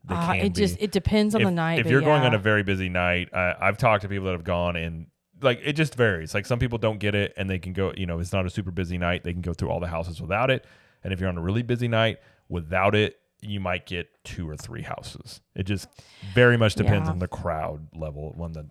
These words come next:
Speaker 1: the night
Speaker 2: Sure.
Speaker 1: you're going.
Speaker 2: Um, last year we got in there right before six, and because we were staying on, on, um, on property and we're annual pass holders, there was a separate entrance we got to go through. And going,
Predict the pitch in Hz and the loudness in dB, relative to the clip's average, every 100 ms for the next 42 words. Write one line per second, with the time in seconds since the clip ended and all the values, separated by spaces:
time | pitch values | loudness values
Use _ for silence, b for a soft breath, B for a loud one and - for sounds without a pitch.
0 | - 90 80 80 180 175 165 110 - B | -12 -8 -6 -4 -2 -2 -4 -10 -16 B
1 | B - 185 190 190 180 180 - _ _ | B -2 4 6 6 4 0 -8 _ _
2 | - 185 185 185 214 - 240 233 220 214 | -12 -2 2 4 2 -2 0 2 2 0
3 | 202 185 196 202 202 190 - 185 185 180 | -2 -6 -6 0 2 4 2 0 0 0
4 | 180 180 - 180 170 185 190 202 190 - | 2 0 -2 -8 -2 0 2 0 -4 -2
5 | 170 - - 185 - - - - 180 175 | -4 -4 -2 -2 -2 -8 -6 -4 -4 -4
6 | - 190 185 185 185 175 160 185 175 160 | 2 2 2 -4 -4 -2 -4 -2 -2 0
7 | 170 170 165 165 - _ 175 165 160 160 | 0 0 -2 -4 -8 _ -4 -4 -2 -2
8 | 156 151 151 185 - - 165 - 170 202 | -2 -4 -6 -10 -12 -6 -4 -2 -2 -2
9 | 214 214 B B B B B - 185 185 | -2 -2 B B B B B -2 0 0
10 | 185 151 185 180 - 175 - 185 180 185 | 0 -2 -2 -4 -4 -6 -2 -2 0 -2
11 | 180 180 170 165 165 160 170 160 208 233 | -4 -6 -4 -4 -8 -8 -8 -4 -4 -4
12 | 170 175 165 - - 151 - - - - | -8 -6 -6 -6 -8 -8 -8 -12 -12 -14
13 | _ B B B B B - 175 175 170 | _ B B B B B -2 0 2 0
14 | 170 - 185 180 | -4 -4 -2 -2